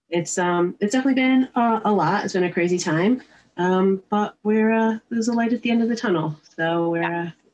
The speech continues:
Speaker 2: Definitely.
Speaker 1: coming up with it. So I just have a bunch of questions, and I'm just gonna go
Speaker 2: Great.
Speaker 1: into them. Yeah.
Speaker 2: Sounds good.
Speaker 1: Um, so for anybody that doesn't know, um, can you describe your job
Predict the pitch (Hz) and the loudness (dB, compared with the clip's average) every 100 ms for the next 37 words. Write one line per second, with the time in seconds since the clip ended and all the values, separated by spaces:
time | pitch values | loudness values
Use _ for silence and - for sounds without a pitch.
0 | _ 185 175 190 180 160 _ 170 - _ | _ -4 -2 0 -2 -4 _ -14 -14 _
1 | _ _ _ _ _ _ - 233 269 349 | _ _ _ _ _ _ -2 0 2 2
2 | 330 - 339 311 285 277 262 285 - 160 | 0 -8 -2 0 4 2 2 -2 0 0
3 | 170 175 165 185 202 208 190 - _ _ | 0 0 0 0 0 -2 -2 -8 _ _
4 | _ _ _ - 185 214 - 160 151 156 | _ _ _ -6 -2 0 0 -2 -6 -8
5 | _ _ _ _ _ 247 214 - 226 220 | _ _ _ _ _ -4 -4 -4 0 2
6 | 220 185 - - - - - - _ - | 2 0 -4 -14 -20 -16 -16 -16 _ -2
7 | 240 233 233 - _ - 330 285 269 247 | 0 0 -2 -10 _ -6 0 0 0 0
8 | 226 247 226 254 254 247 185 208 240 269 | 0 0 2 2 2 0 0 0 0 0
9 | - 165 147 170 226 _ - 185 180 - | 0 0 2 0 -4 _ -4 -2 -2 -2
10 | 202 208 208 208 - - 180 190 214 226 | 0 2 0 -2 -2 -2 0 2 0 -2
11 | - _ 180 180 180 175 175 175 170 _ | -8 _ -2 0 2 2 2 0 -4 _
12 | 160 147 190 220 | -4 -2 -2 -4